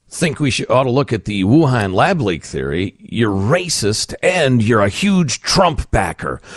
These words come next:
Only Trump backers want to look at the lab leak theory." And then, eh, all the n-, n-, knee jerk, "No, no, no, I hate Trump, I hate Trump. Everybody knows that." Crowd immediately rushed to, you know, angrily deny there's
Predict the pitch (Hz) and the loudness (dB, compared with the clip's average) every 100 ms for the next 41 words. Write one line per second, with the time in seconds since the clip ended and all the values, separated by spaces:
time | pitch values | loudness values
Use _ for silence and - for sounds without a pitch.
0 | - 214 262 226 131 110 - 294 240 - | -4 0 2 2 -2 -4 0 0 -2 -4
1 | 135 113 - 95 95 156 120 135 - 113 | -4 -4 -4 -4 0 0 2 0 -2 -4
2 | 127 110 175 202 135 127 104 - - 190 | -4 0 2 0 0 -2 -2 -4 0 2
3 | 202 127 - _ _ _ _ _ _ _ | 0 -2 -6 _ _ _ _ _ _ _
4 | 131 135 139 123 123 120 120 - 131 151 | -2 0 2 2 0 -2 -4 0 0 2
5 | 135 110 101 95 - 95 - 80 101 139 | 0 0 -8 -12 -12 -12 -12 -2 0 2
6 | 165 131 80 92 127 151 143 - 110 392 | 0 -4 -4 2 2 2 -2 -2 0 2
7 | 453 349 - - 226 320 254 349 415 - | 2 2 0 -2 0 4 4 2 0 0
8 | 339 220 233 359 466 - 294 165 - - | 0 2 2 2 0 0 2 0 -6 -2
9 | 202 359 415 415 359 339 226 269 190 - | 2 4 6 6 4 2 2 0 0 -6
10 | _ _ _ _ _ _ - 156 113 135 | _ _ _ _ _ _ 0 0 2 0
11 | 160 - 131 143 226 110 107 110 98 123 | -2 -2 0 0 0 0 0 0 2 2
12 | 180 - - 147 160 170 - _ _ _ | 2 -2 -4 0 0 -2 -6 _ _ _
13 | _ 117 139 - 170 196 190 180 190 180 | _ 0 0 -2 -4 -4 -2 0 0 0
14 | 151 175 190 180 110 143 | 0 0 0 -4 0 0